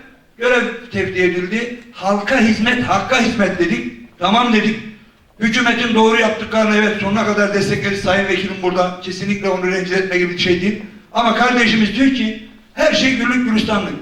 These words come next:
Üniversite mezunu olsun da, üniversite mezunları işsiz. Sekiz yüz liraya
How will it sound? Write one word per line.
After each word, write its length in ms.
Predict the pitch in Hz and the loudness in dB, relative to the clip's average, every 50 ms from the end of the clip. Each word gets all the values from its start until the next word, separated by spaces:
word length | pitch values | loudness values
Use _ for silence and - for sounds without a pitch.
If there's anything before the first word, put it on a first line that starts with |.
| - | -4
Üniversite 420 | 214 233 269 285 285 277 269 277 285 | 0 2 4 4 4 2 2 2 2
mezunu 380 | 277 277 277 277 269 277 285 | 2 4 2 2 2 2 2
olsun 340 | 294 277 - - 349 339 277 | 4 2 2 2 0 0 2
da, 320 | 254 220 170 - - - - - - - _ _ _ _ _ _ _ _ _ _ | 2 2 2 0 -4 -8 -14 -18 -20 -20 _ _ _ _ _ _ _ _ _ _
üniversite 440 | 165 180 202 220 233 - - 226 208 | -4 -2 0 0 0 0 0 0 0
mezunları 520 | 196 202 208 196 202 214 220 226 220 226 | 0 2 2 2 0 0 2 2 2 2
işsiz. 460 | 226 - - - 190 180 175 - - - - - - _ _ _ - - _ _ _ _ _ _ _ _ _ _ _ _ - _ _ | 0 0 -2 -4 -4 -6 -6 -8 -14 -18 -20 -20 -20 _ _ _ -20 -20 _ _ _ _ _ _ _ _ _ _ _ _ -20 _ _
Sekiz 260 | _ - 254 254 254 | _ -4 -2 0 2
yüz 460 | 269 269 262 240 254 - - - - 214 | 2 2 4 2 0 -2 -4 -8 -4 0
liraya 400 | 220 214 220 254 277 262 262 | 2 4 4 4 4 2 0